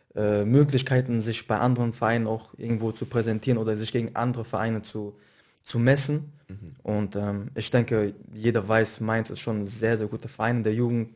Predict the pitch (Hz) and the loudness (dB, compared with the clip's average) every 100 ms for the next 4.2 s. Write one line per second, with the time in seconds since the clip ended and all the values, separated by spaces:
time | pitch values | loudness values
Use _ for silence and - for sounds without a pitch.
0 | - - 107 127 135 123 127 120 117 - | -18 -16 -12 -6 0 0 0 0 -2 -2
1 | 110 123 135 - - _ _ - 101 98 | -2 0 -2 -8 -18 _ _ -18 -14 -14
2 | 98 98 98 101 - _ _ _ - - | -12 -12 -12 -14 -18 _ _ _ -20 -20
3 | _ 110 143 - 113 113 - 117 135 165 | _ 2 2 2 -2 -2 0 2 4 4
4 | - | 0